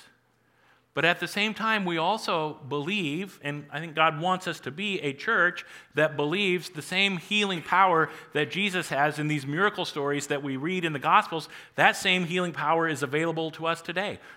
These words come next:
through the power of the Holy Spirit. And God has given the gift of healing to people.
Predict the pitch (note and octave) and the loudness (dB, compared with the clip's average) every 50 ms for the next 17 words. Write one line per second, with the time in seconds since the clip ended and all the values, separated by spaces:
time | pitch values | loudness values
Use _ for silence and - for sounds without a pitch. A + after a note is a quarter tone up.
0 | - - - - F3 F3+ F3+ E3 F3 - E3+ D#3+ E3 F3 F3+ F3+ F3 E3 E3+ D3+ | -20 -20 -6 0 2 4 4 4 2 2 4 6 6 6 6 4 2 0 -2 -2
1 | C3+ E3+ F3 F3+ F3 E3+ - - G#3+ G3 C#3+ A#2 - - - - - - D3 D3 | -2 -2 -2 -4 -4 -4 -6 -4 -2 0 0 0 -2 -6 -14 -10 -2 2 2 2
2 | D3 C#3 D#3+ E3 F3+ F#3 F#3 E3 C#3+ C3 F#3+ F#3+ F#3+ F#3+ F3 D#3 D3 C3 C3 F#3 | 4 4 6 6 6 6 6 2 0 2 2 2 2 2 0 0 -2 0 0 0
3 | F#3 F#3 - F#3 F3 - - - F#3 G3+ A3 A#3 A3+ G3+ F3+ D3 - C#3+ - - | 0 0 0 -2 -4 -4 -4 -4 -2 -2 0 0 0 0 -2 -4 -8 -10 -10 -10
4 | C3 A2+ - - G2+ - | -10 -10 -8 -8 -10 -10